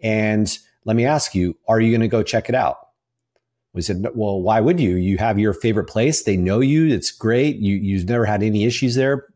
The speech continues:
Why would you go check out this new place?" Probably to just go check it out, right? It's not a matter of the,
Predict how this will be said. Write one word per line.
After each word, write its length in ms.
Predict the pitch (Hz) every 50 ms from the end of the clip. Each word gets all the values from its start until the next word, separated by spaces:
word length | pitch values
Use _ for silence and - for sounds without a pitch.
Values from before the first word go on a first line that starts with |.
| _ _
Why 340 | _ 110 90 95 110 113 127
would 160 | 127 127 123
you 120 | 117 117 101
go 140 | 117 113
check 220 | 107 - 113 107 -
out 120 | 107 95
this 180 | - - - -
new 80 | 104
place?" 400 | 92 - 120 117 - - - - - _ _ _ _ _ _ _ _ _ _ _ _ _ _ _ _ _ _ _
Probably 480 | - - 92 98 117 127 156 170 160
to 140 | 123 117 101
just 320 | 90 104 117 113 - -
go 160 | - 120 135 127
check 340 | - - 123 135 139 -
it 80 | 135 127
out, 300 | 143 190 190 98 - -
right? 260 | 90 95 104 143 170 -
It's 220 | 127 117 - -
not 220 | 120 127 143 151
a 40 | 147
matter 460 | 117 104 107 110 120 151 170 147 110
of 320 | 101 98 92 90 92 - 87
the, 320 | 101 113 110 107 98 -